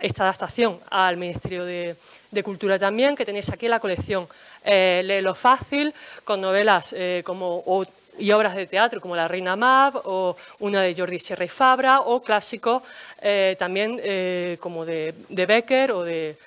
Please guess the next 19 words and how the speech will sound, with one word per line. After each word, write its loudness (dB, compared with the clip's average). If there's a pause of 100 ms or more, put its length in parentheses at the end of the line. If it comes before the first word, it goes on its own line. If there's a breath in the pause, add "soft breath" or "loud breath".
(160 loud breath)
Emilia -4
Pardo -6
Bazán -4
adaptado. -8 (640 loud breath)
Y, 2 (200)
eh, 0
en 2
la 4
sección, -6
en -8
la -2
pestaña -4
de -2
club, -2
eh, -2
de -4
lectura, 2 (1040 loud breath)
estamos 0
dinamizando 0